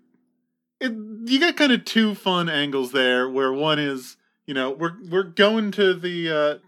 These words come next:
we're going uptown, which means we get to do a bunch of love god stuff. And the other one is, I want someone to fall in love with me. I guess I'm going to Macy's.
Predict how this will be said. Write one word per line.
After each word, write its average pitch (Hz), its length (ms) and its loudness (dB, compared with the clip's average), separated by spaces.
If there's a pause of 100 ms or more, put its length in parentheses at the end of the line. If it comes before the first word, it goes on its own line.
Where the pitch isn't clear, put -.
(100)
we're 156 160 -8
going 214 240 2
uptown, 156 760 0 (240)
which 156 180 -8
means 151 360 -4
we 147 340 -12
get 151 240 4
to 160 60 -10
do 147 160 2
a 139 40 2
bunch 143 220 0
of 131 80 -2
love 131 220 0
god 110 340 -2
stuff. 110 460 -6
And 156 120 -4
the 190 80 2
other 262 120 0
one 208 140 2
is, 180 180 0 (360)
I 370 200 4
want 339 200 2
someone 262 360 -2
to 185 60 -2
fall 214 300 2
in 175 80 -2
love 196 240 2
with 151 160 -4
me. 127 320 -6 (300)
I 190 120 -4 (120)
guess 294 340 4
I'm 381 220 2
going 330 400 4
to 240 80 8
Macy's. 180 880 0